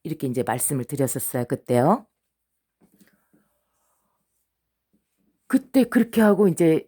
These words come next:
어, 이분이 사과를 했죠. 이 두 분이서 사과를 했어요. 그리고 이제 그 일은 일단락이 됐고, 그리고 저는 이사를 왔거든요. 음, 이사를 왔는데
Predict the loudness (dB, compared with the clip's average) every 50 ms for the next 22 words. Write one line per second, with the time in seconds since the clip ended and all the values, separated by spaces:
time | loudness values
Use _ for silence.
0 | _ -10 -6 -4 -4 -2 -2 -2 -4 -4 -4 -4 -6 -6 -8 -12 _ _ _ _
1 | _ _ _ _ _ _ _ -4 -4 -2 0 2 2 4 2 2 0 -4 _ _
2 | _ _ _ _ _ _ _ _ _ _ _ _ _ _ _ _ _ _ _ _
3 | _ _ _ _ _ _ -10 -6 -2 -2 0 2 4 4 4 2 -2 -4 -6 -8
4 | -12 -12 -12 -14 _ _ _ _ _ _ -10 -10 -8 -6 -6 -6 -4 -2 -2 -2
5 | -2 -2 -2 -2 -4 -2 -2 0 2 2 2 2 2 -2 -2 -2 -4 -4 -4 -4
6 | -10 -14 _ _ _ -8 -4 -4 -2 -2 -4 -6 -4 -4 -4 -4 -4 -6 -8 _
7 | _ _ _ _ _ -20 -20 -20 _ _ -2 0 2 2 2 2 2 0 0 2
8 | 0 0 -2 _ _ -10 -10 -10 -6 2 2 2 4 4 2 0 0 -4 -8 -8
9 | -12 _ -6 -4 -2 -2 -2 -6 _ _ _ _ -20 -20 -20 -20 -20 -20 -20 -20
10 | -20 -20 -20 -20 -20 _ 0 2 4 4 4 2 0 -2 0 -2 0 0 0 0
11 | -2 -2 -2 0 0 2 2 0 0 -2 -4 -6 -6 -8 -6 -6 -6 -6 -4 -4
12 | -4 -4 -4 -6 -6 -8 -10 -16 _ _ _ _ _ -12 -10 -8 -8 -8 -8 -10
13 | -10 -12 -16 -18 _ _ _ _ _ _ _ _ _ _ _ -20 -20 _ -12 -10
14 | -4 -2 0 0 0 0 0 0 -2 -2 -4 -4 -2 0 2 2 2 2 0 -2
15 | -6 -10 -14 _